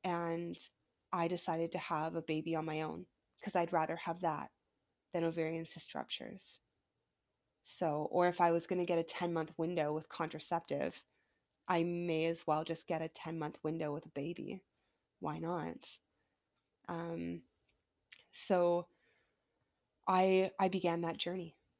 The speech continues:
and I found definitely what I was looking for.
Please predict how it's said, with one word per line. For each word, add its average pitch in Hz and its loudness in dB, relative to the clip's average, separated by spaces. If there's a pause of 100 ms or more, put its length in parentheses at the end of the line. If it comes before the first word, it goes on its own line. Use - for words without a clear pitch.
(340)
and 170 -6
I 170 -4
found 165 -2 (160)
definitely 170 -2 (420)
what 170 0
I 160 2
was 165 -6
looking 160 -8
for. 156 -12